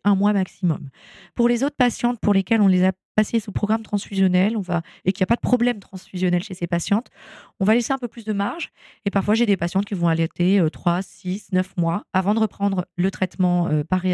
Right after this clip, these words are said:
hydroxyurée. Et ensuite, on va faire un espacement progressif des transfusions avant l'arrêt, en général trois mois après la reprise du traitement. Et, euh, pour les patientes qui n'avaient pas, euh, ce traitement, ben, il n'y a pas de problématique d'allaitement. On peut allaiter sans problème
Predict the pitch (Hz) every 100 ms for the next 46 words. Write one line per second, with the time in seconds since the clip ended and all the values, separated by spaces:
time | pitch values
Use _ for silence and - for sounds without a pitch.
0 | - 185 185 165 - 170 151 165 202 -
1 | - - - 190 180 165 214 208 175 160
2 | - 185 175 165 - 170 185 190 - 175
3 | 170 - 190 - _ - 190 - 180 -
4 | 156 175 190 170 170 180 160 156 180 202
5 | - - - - 170 156 165 170 175 -
6 | 170 165 175 - 170 160 - 185 175 170
7 | - - 175 - 180 175 - _ - 208
8 | 233 - 180 190 202 196 190 - 226 -
9 | 180 165 165 - 190 185 165 147 - -
10 | 151 - 175 180 147 147 - 165 185 175
11 | 165 - 190 170 160 - 202 208 180 202
12 | 196 175 - 214 - 208 190 180 165 202